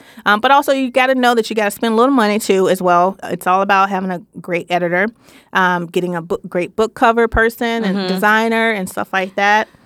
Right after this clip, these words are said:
Speaker 2: So
Speaker 1: Um,
Speaker 2: regardless, it's, you know, as, as much as it is, you
Speaker 1: Yeah.
Speaker 2: do need to have some money.
Speaker 1: You, you have,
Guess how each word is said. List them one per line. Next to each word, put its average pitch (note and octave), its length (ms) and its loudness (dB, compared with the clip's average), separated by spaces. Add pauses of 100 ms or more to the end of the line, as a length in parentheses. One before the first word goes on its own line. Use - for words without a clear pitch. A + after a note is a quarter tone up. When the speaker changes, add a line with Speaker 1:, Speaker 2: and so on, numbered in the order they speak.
(260)
Speaker 2:
So F#3 160 2
Speaker 1:
Um, F#3 60 6
Speaker 2:
regardless, C4 520 2
it's, G#3+ 300 -4
you A#3+ 120 0
know, G#3 260 4
as, G3+ 260 0
as G#3 260 0
much A3 220 0
as G#3 100 0
it F#3+ 100 0
is, G3 200 0
you G3+ 100 -2
Speaker 1:
Yeah. - 120 0
Speaker 2:
do A3 140 2
need G#3 140 0
to F#3+ 80 0
have E3+ 180 2
some F#3 220 -2
money. E3 380 -2
Speaker 1:
You, B3 140 2
you - 20 2
have, D#4 200 0